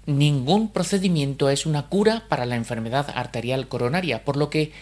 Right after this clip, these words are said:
la medicación y un estilo de vida saludable siguen siendo necesarios. Riesgos de la angioplastia. Menor riesgo de muerte durante o después del procedimiento, menos del cero tres por ciento.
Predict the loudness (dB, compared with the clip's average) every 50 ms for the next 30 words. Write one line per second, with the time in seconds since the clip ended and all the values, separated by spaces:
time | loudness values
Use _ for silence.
0 | -18 -12 -2 2 2 2 2 0 -2 -2 -4 -4 -2 2 2 2 2 2 -2 -4
1 | -4 -2 0 2 2 0 0 0 2 2 2 2 2 2 0 0 0 -2 -2 -2
2 | 0 0 0 0 0 -2 -2 -4 -6 -14 -16 -8 -4 -2 0 0 2 0 0 0
3 | -2 -4 -4 -4 -4 -4 -4 -4 -4 -4 -6 -6 -6 -8 -10 -12 -12 -16 -20 -20
4 | -20 -20 -20 -20 -20 -20 -18 -18 -18 -18 -20 -18 -10 -2 2 4 4 4 4 4
5 | 2 0 2 0 0 2 2 2 2 0 0 0 -2 0 0 -2 -2 -2 -2 -4
6 | -6 -6 -8 -12 -20 -20 -20 -20 -14 -8 -4 -2 -2 0 2 2 2 2 0 -2
7 | -2 -4 -2 -2 0 0 2 2 2 2 0 2 2 0 0 2 2 2 2 2
8 | 0 0 -2 -2 -2 -2 -2 -2 -4 -4 -2 -2 0 0 -2 -4 -6 -6 -6 -6
9 | -6 -8 -10 -8 -6 -6 -6 -4 -4 -4 -2 -2 -2 -2 -4 -6 -10 -10 -14 -20
10 | -20 -12 -6 -4 -2 0 0 -2 -2 -4 -6 -8 -8 -6 -4 -2 -2 0 0 -2
11 | -4 -6 -6 -6 -8 -4 -4 -4 -4 -4 -6 -8 -10